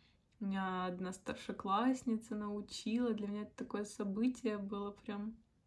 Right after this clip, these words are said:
ностальгия. У меня сегодня настроение арабская ночь. Арабская ночь.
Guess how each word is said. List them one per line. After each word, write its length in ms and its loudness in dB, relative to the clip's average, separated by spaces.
ностальгия. 840 0
У 40 -6
меня 240 0
сегодня 520 -4
настроение 1000 -2
арабская 960 2
ночь. 840 -2
Арабская 1000 -2
ночь. 800 0